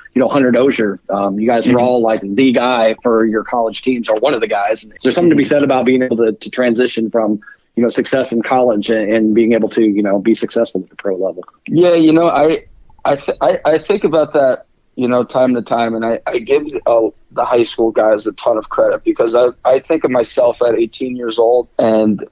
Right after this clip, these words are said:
Speaker 2: I know, like, I, at that point, like, I, I, I could not have survived in professional baseball. Like, I needed college baseball to kind of mold me, and, you know, it, it kind of gave me a,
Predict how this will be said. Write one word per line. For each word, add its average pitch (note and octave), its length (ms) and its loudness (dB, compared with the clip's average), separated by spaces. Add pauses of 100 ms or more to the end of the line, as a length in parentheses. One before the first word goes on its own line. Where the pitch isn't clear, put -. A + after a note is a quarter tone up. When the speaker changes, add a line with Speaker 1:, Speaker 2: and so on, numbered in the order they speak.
(100)
Speaker 2:
I C3+ 160 2
know, B2 400 4
like, G2+ 400 -4
I, A#2 240 2
at A2 220 -2
that A2+ 240 0
point, A2+ 280 -4
like, G#2+ 180 -4
I, A#2+ 140 2 (160)
I, A#2+ 140 0 (100)
I C3 140 0
could - 400 -2
not A#2 460 2
have G#2 220 2
survived F#2+ 760 -2 (640)
in G#2+ 160 -2
professional G#2 580 -2
baseball. G2+ 320 0
Like, G2+ 140 0
I A#2+ 140 2
needed A#2 440 2
college A2+ 460 -2
baseball G#2+ 540 -2
to G#2 120 -6
kind A2 240 -2
of A2 80 -6
mold G#2+ 320 0
me, A2+ 240 -2
and, G#2 180 -4 (180)
you B2+ 100 2
know, B2 160 2
it, A#2+ 120 0
it A#2+ 140 -2
kind B2+ 220 0
of A2 80 -2
gave A#2+ 200 2
me A#2 180 2
a, G#2 180 0